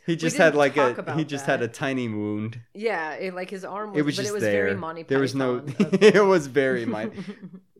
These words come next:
Speaker 2: Oh, it's just
Speaker 1: "'Tis
Speaker 2: a
Speaker 1: a
Speaker 2: flesh
Speaker 1: flesh
Speaker 2: wound.
Speaker 1: wound."
Speaker 2: Yeah.
Speaker 1: <laughs> Drink.
Speaker 2: <laughs> Right.
Speaker 1: <laughs>
Speaker 2: So they're driving up the road. Now, okay, there's a whole bunch of dead people in the road. Why not go that way?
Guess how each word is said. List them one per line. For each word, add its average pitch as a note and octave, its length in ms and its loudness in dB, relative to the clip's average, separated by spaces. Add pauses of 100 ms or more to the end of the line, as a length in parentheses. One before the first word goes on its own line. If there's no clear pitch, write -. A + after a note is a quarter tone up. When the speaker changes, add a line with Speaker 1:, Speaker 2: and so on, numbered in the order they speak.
(300)
Speaker 2:
Oh, D4+ 140 4
it's - 180 -12
just C#4+ 140 -10
Speaker 1:
"'Tis B3+ 220 4
Speaker 2:
a A#3+ 40 12
Speaker 1:
a - 40 6
Speaker 2:
flesh G3 80 -2
Speaker 1:
flesh D#3+ 300 4
Speaker 2:
wound. A#2+ 420 -2
Speaker 1:
wound." - 0 -
Speaker 2:
Yeah. C3+ 160 -14 (480)
Speaker 1:
<laughs> - 2000 -8
Drink. F#2 380 -12 (560)
Speaker 2:
<laughs> F3+ 140 -12
Right. D#3+ 500 -12
Speaker 1:
<laughs> F#3+ 800 0 (360)
Speaker 2:
So A3 840 -6 (100)
they're G3+ 260 -8
driving A3 400 -6
up A3+ 100 -14
the G3+ 100 -8
road. F3+ 580 -10 (540)
Now, B3 440 -2 (140)
okay, E3+ 400 -10
there's A3 200 -6
a A3 60 -10
whole C4+ 120 -8
bunch C4+ 200 -10
of F3+ 140 -14
dead E3 240 -10
people D3+ 340 -14
in C#3+ 100 -16
the C#3 80 -18
road. G#2 320 -18 (760)
Why A3 400 -4
not A#3+ 300 -8
go F#3 200 -6
that D#3 280 -12
way? - 260 -20